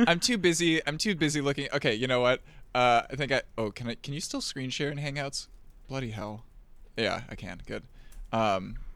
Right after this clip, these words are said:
so I have this dark theme, right, that I apply to, to Google Drive. Um, and the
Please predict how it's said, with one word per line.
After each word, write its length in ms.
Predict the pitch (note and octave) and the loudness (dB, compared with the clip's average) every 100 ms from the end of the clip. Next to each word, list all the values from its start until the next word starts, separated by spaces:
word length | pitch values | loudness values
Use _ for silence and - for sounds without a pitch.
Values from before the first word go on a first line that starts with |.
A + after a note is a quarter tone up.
| - - - - - - - - - - - | -14 -14 -16 -16 -18 -16 -18 -18 -20 -20 -18
so 680 | - - D3 C3+ B2+ A#2+ A#2 - - - - - | -6 6 10 10 10 6 4 -2 -20 -20 -10 2
I 120 | D3+ | 4
have 280 | A3+ G3 D#3 | 6 6 6
this 160 | C#3+ | -2
dark 280 | - A#2+ A#2+ | 2 4 4
theme, 360 | - A2+ G#2+ G#2 | 2 -4 -2 0
right, 200 | G#2 G#2+ | 0 2
that 100 | A2 | 4
I 100 | G#2 | 4
apply 420 | G#2 - G#2 G2+ | 2 2 2 4
to, 300 | G2+ G2+ G2 | 2 -2 -2
to 220 | - G#2+ | -4 -4
Google 300 | G#2 G#2+ G2 | -2 -4 -4
Drive. 640 | G2 G2 F#2+ G2 G#2 - - - _ - | -2 0 2 0 -4 -12 -20 -20 _ -4
Um, 500 | G#2 G2+ F#2 G2+ B2+ - - - - - _ - | 0 2 0 -2 -12 -16 -16 -10 -10 -12 _ 0
and 600 | B2+ B2 A#2 A2+ A2+ A#2 - - | 4 8 8 6 2 -4 -10 -6
the 320 | B2+ C3 B2+ | 0 2 2